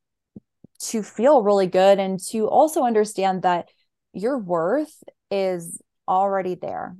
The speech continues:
It's not about finding it. It's truly you just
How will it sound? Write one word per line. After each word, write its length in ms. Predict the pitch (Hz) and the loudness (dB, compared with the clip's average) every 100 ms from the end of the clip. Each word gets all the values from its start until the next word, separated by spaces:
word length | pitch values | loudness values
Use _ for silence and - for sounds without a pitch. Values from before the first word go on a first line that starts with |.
| - | -6
It's 180 | 196 - | -4 -2
not 280 | 208 269 - | 0 2 2
about 300 | 196 185 - | 4 2 0
finding 460 | 160 151 190 240 | -4 -4 -4 -2
it. 220 | 320 330 - _ _ _ _ _ | 0 -2 -4 _ _ _ _ _
It's 320 | 208 190 - | -4 -2 -12
truly 540 | - - 196 214 269 277 | -14 -6 -2 0 2 0
you 360 | 196 185 214 | -2 -2 -2
just 340 | 202 185 - | -2 -6 -8